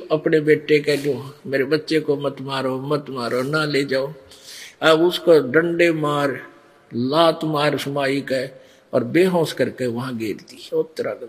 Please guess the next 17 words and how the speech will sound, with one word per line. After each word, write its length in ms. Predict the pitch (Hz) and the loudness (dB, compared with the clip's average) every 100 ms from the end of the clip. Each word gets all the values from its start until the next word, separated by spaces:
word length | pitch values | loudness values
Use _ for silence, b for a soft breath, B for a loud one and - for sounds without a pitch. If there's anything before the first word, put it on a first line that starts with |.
| - | -16
कसाईयो, 840 | 135 - 117 117 135 139 185 226 - _ _ _ b b b b b b b b b - | -16 -12 -10 -6 -4 -2 -2 -4 -12 _ _ _ b b b b b b b b b 0
नीरू 340 | 151 202 220 | 6 8 8
चला 320 | 226 214 208 | 6 6 8
बच्चे 340 | 208 202 - 214 | 6 4 6 8
को 160 | 214 | 8
पकड़ने 460 | 202 196 202 202 214 | 6 4 2 4 4
के 140 | 202 | 6
लिए, 220 | 208 208 208 | 6 8 6
नीरू 460 | 185 190 214 214 | 8 6 8 6
के 140 | 202 196 | 6 4
भी 120 | 202 | 4
मारे 320 | 190 190 190 | 4 6 6
काफी 360 | 185 175 180 185 | 4 2 4 4
सर 240 | - 185 | 6 4
फोड़ 280 | 175 185 175 | 6 4 4
दिया, 260 | 165 175 | 2 2
काफी 600 | 170 180 165 170 156 - | 4 4 4 4 2 0